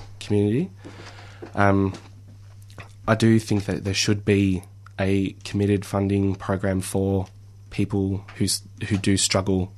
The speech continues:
with bisexual identity issues. It is, I can s-, I have people personally in my own life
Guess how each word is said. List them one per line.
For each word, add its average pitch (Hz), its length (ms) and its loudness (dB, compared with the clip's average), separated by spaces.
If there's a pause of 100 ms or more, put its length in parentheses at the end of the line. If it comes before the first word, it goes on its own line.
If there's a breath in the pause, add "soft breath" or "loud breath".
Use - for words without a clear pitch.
with 95 420 0 (640)
bisexual 95 540 -2
identity 92 520 -2
issues. 98 520 0 (380 loud breath)
It 101 80 0
is, 95 300 2 (680)
I - 100 2
can 98 200 0
s-, - 260 0
I 101 140 6
have 104 360 0
people 101 320 0
personally 107 440 0
in 95 80 0
my 95 140 -2
own 92 100 -2
life 95 300 -4